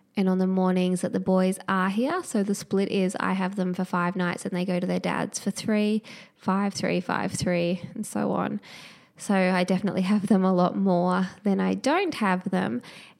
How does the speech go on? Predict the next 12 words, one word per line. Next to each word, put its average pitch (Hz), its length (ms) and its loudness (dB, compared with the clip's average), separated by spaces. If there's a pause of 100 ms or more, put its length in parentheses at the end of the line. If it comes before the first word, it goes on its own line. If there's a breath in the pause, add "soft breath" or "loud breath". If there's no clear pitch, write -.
And 190 420 2
with 196 120 2
everything 208 460 2
that's 190 160 -2
happened 185 340 0
in 185 140 2
their 180 180 4
world 180 380 2
in 185 100 0
the 185 120 2
last 180 480 -2
year, 190 460 2